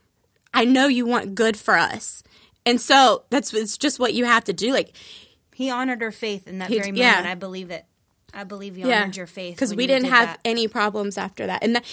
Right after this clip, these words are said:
Speaker 1: and that's when I was sitting there looking at him laying in the bed, and, and that's when it clicked for me.
Speaker 2: Yeah.
Speaker 1: And I was like
Speaker 2: 'Cause he didn't take Mason, but I believe he was watching, watching you to see, you know,
Speaker 1: Yeah.
Speaker 2: what's the reaction that my,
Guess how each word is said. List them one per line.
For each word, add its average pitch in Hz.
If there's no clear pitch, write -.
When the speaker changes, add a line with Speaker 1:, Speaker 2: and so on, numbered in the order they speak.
Speaker 1:
and 220
that's 262
when -
I 220
was 226
sitting 269
there 240
looking 240
at 202
him 214
laying 220
in 220
the 208
bed, 202
and, 208
and 208
that's 208
when 214
it -
clicked -
for 175
me. 170
Speaker 2:
Yeah. 214
Speaker 1:
And 220
I 220
was 220
like 208
Speaker 2:
'Cause 220
he 294
didn't 294
take 262
Mason, 285
but 208
I 214
believe 233
he 220
was 202
watching, 208
watching 214
you 208
to 196
see, 190
you 190
know, 185
Speaker 1:
Yeah. 240
Speaker 2:
what's 226
the 254
reaction 220
that 185
my, 185